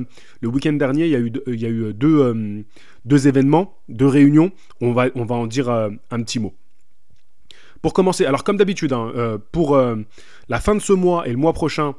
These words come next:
je fais comme d'habitude les comment va la boxe, c'est-à-dire que je pars des, des ca-, plus petites catégories jusqu'aux plus lourdes, et tout à la fin,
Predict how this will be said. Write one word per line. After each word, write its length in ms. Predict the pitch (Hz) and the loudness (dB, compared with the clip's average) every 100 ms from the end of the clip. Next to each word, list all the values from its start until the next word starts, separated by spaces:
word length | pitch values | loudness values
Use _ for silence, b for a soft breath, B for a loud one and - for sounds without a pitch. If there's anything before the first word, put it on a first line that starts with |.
| b b - | b b -14
je 160 | - | -6
fais 160 | - 139 | 0 -2
comme 240 | - 190 | 2 0
d'habitude 400 | 180 165 147 175 | 2 -2 -4 -4
les 160 | 131 123 | 0 0
comment 220 | 131 131 | 0 0
va 100 | 131 | 2
la 80 | 131 | 2
boxe, 220 | 139 131 | 2 0
c'est-à-dire 260 | - 117 - | -6 -10 -10
que 80 | |
je 100 | - - | -12 -4
pars 220 | 143 127 | -2 0
des, 220 | 117 110 | -2 -4
des 140 | 104 113 - | -6 -8 -10
ca-, 100 | - 415 - | -10 -10 -6
plus 120 | 156 | -4
petites 320 | 170 185 196 | -2 -2 -2
catégories 540 | 170 165 151 147 156 139 | -4 -2 0 0 -2 -4
jusqu'aux 260 | 127 - | -6 -4
plus 160 | 160 135 | -4 2
lourdes, 280 | 143 190 135 B B B - | 4 4 0 B B B -4
et 100 | 135 | -2
tout 180 | 220 202 | -2 2
à 80 | 180 | 2
la 120 | 160 | 2
fin, 300 | - 175 | 0 -2